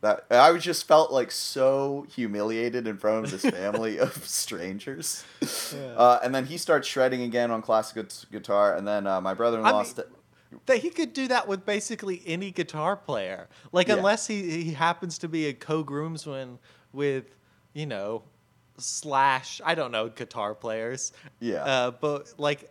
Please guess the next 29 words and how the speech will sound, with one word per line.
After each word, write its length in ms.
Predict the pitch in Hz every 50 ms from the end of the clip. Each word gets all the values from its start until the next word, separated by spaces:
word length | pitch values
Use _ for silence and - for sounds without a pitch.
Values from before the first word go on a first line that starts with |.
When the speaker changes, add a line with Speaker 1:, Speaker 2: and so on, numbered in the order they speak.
| _ _ -
Speaker 1:
<laughs> 40 | 156
So, 680 | - - - - - 440 - - - - - - 190
you 160 | 190 - 151
know, 140 | 143 170 147
I 80 | 160
mean, 100 | 165 156
Slash 420 | 147 - - 135 147 185 220 - -
is 100 | 190 165
a 60 | 160
good 180 | 143 175 226 349
one. 260 | 151 123 120 127 165 -
<laughs> 60 | - - 554 - - - - - - - - _ - - - -
He 120 | 190 185
knows 280 | 190 202 208 202 170 156
a 40 |
lot. 400 | 147 143 147 175 214 180 143 - - - - - - - - -
Speaker 2:
Yeah, 400 | - 156 156 160 147 139 123 - - -
I 120 | - 147
don't 140 | 156 160 156 147
know 100 | 147 139
why. 240 | 135 127 135 135
I, 160 | 135 139 143 143
I 480 | 135 135 - _ - - _ _ -
was 100 | 143 156
trying 220 | - - 185 208 214
to 60 | 185
think 240 | - 175 156 - 147
of, 160 | 135 117 127
like, 280 | 127 123 120 - -